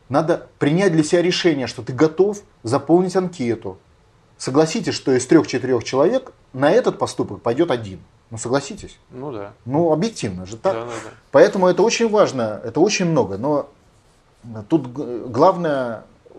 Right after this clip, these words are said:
Speaker 1: ещё раз говорю, в, во всей этой истории, м, чтобы быстрее сообразили люди. И ещё я бы хотел вот обратиться, чтобы, э, ну, активнее вели борьбу, подключались.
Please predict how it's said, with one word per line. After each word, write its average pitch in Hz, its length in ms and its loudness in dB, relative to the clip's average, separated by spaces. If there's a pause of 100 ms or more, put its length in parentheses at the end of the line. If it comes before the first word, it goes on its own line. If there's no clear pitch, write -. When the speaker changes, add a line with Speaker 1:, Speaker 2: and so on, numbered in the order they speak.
(240)
Speaker 1:
ещё 147 240 -2
раз 107 120 -4
говорю, 104 220 -8
в, 117 880 -8
во 131 140 0
всей 165 220 4
этой 135 160 -4
истории, 139 480 0 (1200)
м, 107 180 -14 (100)
чтобы 156 260 0
быстрее 160 480 4
сообразили 127 520 0
люди. 135 320 -4 (100)
И 165 60 -10
ещё 190 300 -2
я 127 120 6
бы 123 120 -4
хотел 143 300 0
вот 123 140 -2
обратиться, 127 520 -4
чтобы, 131 420 -2 (560)
э, 104 460 -6 (600)
ну, 135 140 -16
активнее 196 500 0
вели 175 420 0 (100)
борьбу, 139 680 -2 (280)
подключались. 143 720 -2